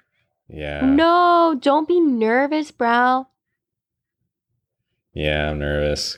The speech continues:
Speaker 1: 'cause it's just like, I have a mild cough. I know what the cough's from. It's 'cause, like, it's dusty as hell at my job.
Speaker 2: No, then
Speaker 1: And I'm
Speaker 2: don't,
Speaker 1: just like,
Speaker 2: then
Speaker 1: "Is
Speaker 2: don't
Speaker 1: that the
Speaker 2: stress
Speaker 1: covid?"
Speaker 2: yourself out. Oh my God, are you kidding me?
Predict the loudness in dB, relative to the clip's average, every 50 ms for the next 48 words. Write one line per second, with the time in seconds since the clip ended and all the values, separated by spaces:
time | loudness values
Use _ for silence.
0 | _ -4 -2 0 0 0 -2 -4 -4 -2 0 0 0 0 -2 -6 -6 -4 -4 -4
1 | -2 -2 0 0 0 0 -2 -4 -4 -2 -2 0 0 -2 -2 -4 -8 -18 -14 -6
2 | -2 0 2 4 4 4 4 4 2 2 0 -2 -4 -4 -2 0 0 0 0 0
3 | -4 -6 -4 -4 -2 -2 -2 -4 -4 -6 -8 -10 -8 -8 -6 -2 -2 -2 -4 -4
4 | -10 -12 -8 -8 -4 -2 -2 -2 -2 -2 -4 -6 -6 -6 -4 -4 -2 -2 -4 -6
5 | -8 -10 -6 -2 0 2 2 2 2 2 2 2 2 2 0 0 2 2 2 2
6 | 2 0 -2 -4 -2 0 0 2 2 2 2 2 2 2 2 0 0 0 2 2
7 | 2 2 2 0 2 2 2 2 2 2 0 0 -2 -8 _ _ -2 0 2 2
8 | 2 0 -2 -6 -8 -6 -4 -4 -2 0 0 0 0 0 -2 -2 -6 -6 -2 -2
9 | 0 0 0 -2 -4